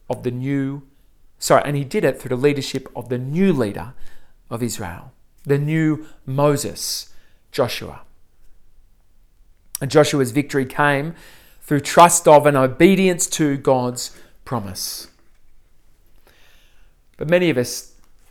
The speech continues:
we know the rest of the story, don't we? So Joshua's victory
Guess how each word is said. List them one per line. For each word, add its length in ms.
we 160
know 200
the 60
rest 240
of 80
the 60
story, 420
don't 180
we? 160
So 120
Joshua's 480
victory 580